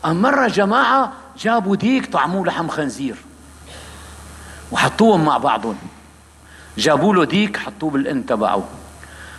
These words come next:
صار هالديك الجديد كل ما نط على دجاجة الديك القديم يزلغيط، ما عاد زعل، صارت طبيعية.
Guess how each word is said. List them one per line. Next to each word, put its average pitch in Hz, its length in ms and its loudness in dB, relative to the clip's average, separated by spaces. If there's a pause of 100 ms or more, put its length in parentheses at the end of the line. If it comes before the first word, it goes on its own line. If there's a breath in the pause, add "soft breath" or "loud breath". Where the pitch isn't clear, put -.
صار 175 300 4
هالديك 208 400 -2
الجديد 202 400 -2
كل 202 180 0
ما 185 380 4
نط 190 260 0
على 170 180 4
دجاجة 175 400 2
الديك 165 300 -2
القديم 165 360 0
يزلغيط، 107 480 2 (1400 loud breath)
ما 151 140 6
عاد 151 220 2
زعل، 107 320 -10 (760)
صارت 156 320 2
طبيعية. 131 520 -4